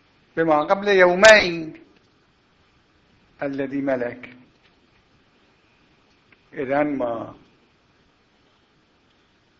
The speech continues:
ما وقع لم يجز وما أجيز لم يقع، لأنه،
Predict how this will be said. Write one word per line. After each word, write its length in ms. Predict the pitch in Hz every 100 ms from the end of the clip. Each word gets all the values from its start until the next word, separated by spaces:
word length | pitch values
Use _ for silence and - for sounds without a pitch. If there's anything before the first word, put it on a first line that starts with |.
| _
ما 120 | 147 139
وقع 520 | 131 143 147 151 139
لم 240 | 139 170
يجز 400 | 190 190 214 208
وما 380 | 147 123 117 -
أجيز 300 | 117 143 147
لم 240 | 147 135
يقع، 280 | - - - - _ _ _ _ _ _ _ _ _ _ _ _ _ _ _ _ _ _ _ _ _ _ _ _ _ _ _ _ _ _ _ _ _ _ _ _ _ -
لأنه، 800 | 120 113 113 113 117 127 127